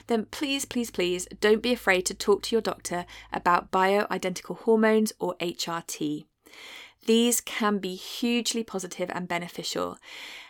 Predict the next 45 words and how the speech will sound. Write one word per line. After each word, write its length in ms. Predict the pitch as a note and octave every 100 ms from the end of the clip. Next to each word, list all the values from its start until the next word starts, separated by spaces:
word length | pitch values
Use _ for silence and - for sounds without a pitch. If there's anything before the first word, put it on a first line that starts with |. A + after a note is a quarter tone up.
| _ -
And 120 | A3
the 120 | A3 -
increased 540 | B3 C4+ - B3+ -
risk 300 | G3+ G#3+ - -
of 140 | F#3
breast 280 | G3+ G#3+ -
cancer, 440 | - B3+ B3+ C#4+
which 160 | A#3+ -
is 100 | G3
what 140 | F#3+
everyone 400 | F#3 G#3 G#3 F#3+
worries 300 | F#3 F3 G#3
about 260 | A#3 A#3 A#3
when 100 | G#3+
you 60 | A3
talk 220 | A3+ -
about 180 | G#3 G#3
H 220 | G3+ G#3
R 60 |
T, 300 | - A3 G#3+ G#3+ - - -
is 120 | A3 -
actually 520 | B3+ - B3 A3+ A3+
much 400 | A3 A#3+ A#3+ -
more 140 | A3 G#3+
minor 340 | F#3+ F#3 F3+
than 220 | F3+ F3+
we 80 | F3+
think 260 | F#3+ F3 -
it 140 | -
is, 320 | F3 F3+ - _ - - G3+
especially 440 | - B3 - G3+
if 120 | -
you're 80 | F#3
not 180 | F#3 -
on 80 | F3+
those 200 | F3 F3+
medications 540 | F3 - F3 - F3
for 120 | F3
more 160 | F3 E3+
than 80 | E3
about 200 | E3+ -
five 300 | F2+ F2+ F2
years 240 | F2+ -
or 60 | -
so. 340 | - F#2